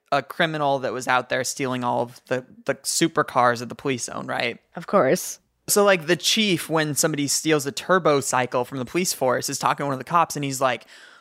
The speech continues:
Speaker 1: "Oh, you know that that's worth six thousand five hundred fifty-two years of your salary?" And I'm like,
Speaker 2: Oh my God.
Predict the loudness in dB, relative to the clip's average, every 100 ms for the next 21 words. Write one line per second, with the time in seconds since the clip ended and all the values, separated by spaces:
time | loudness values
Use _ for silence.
0 | _ -2 0 0 0 2 4 2 0 2
1 | 0 0 0 0 0 0 0 0 0 2
2 | 0 -2 -2 0 2 2 2 2 0 -2
3 | -4 -2 -2 -2 -2 2 2 4 2 2
4 | 2 2 2 4 4 4 4 4 2 -2
5 | -12 _ _ _ -2 0 0 0 0 -4
6 | -8 -8 -8